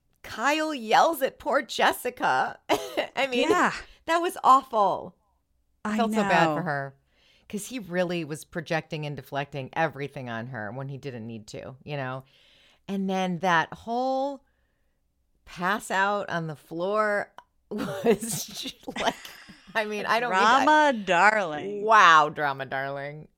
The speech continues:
Speaker 1: <laughs> Jesus. I mean, he should take over this podcast 'cause that was about it. I mean, you're not even out of eyesight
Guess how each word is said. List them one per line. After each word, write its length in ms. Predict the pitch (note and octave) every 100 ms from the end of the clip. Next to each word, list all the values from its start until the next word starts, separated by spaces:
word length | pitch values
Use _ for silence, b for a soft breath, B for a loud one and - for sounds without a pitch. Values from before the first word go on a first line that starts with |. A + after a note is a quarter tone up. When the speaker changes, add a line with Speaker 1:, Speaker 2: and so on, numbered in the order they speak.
| _ _
Speaker 1:
<laughs> 120 | F#3+ -
Jesus. 680 | - G#3 - - C3+ - -
I 100 | F3+
mean, 200 | F3 G#3
he 80 | G#3
should 180 | G#3 -
take 180 | E3+ E3
over 220 | D3+ C#3
this 200 | C3+ -
podcast 640 | E3+ C#3+ C#3 B2 B2 -
'cause 220 | F#3 D#3
that 320 | F#3+ G3 - D3+
was 280 | D3 D3
about 460 | E3+ D#3+ F#3 F3+ -
it. 260 | F3 D3 -
I 60 | A3+
mean, 200 | A3 A3+
you're 160 | C4+
not 240 | C#4 C#4 C#4+
even 300 | C#4+ B3 A#3 -
out 260 | B3 C#4
of 140 | C#4+ C4 - B B B B _
eyesight 840 | G#3+ A#3 C#4+ E4+ - G3+ D#3+ A#2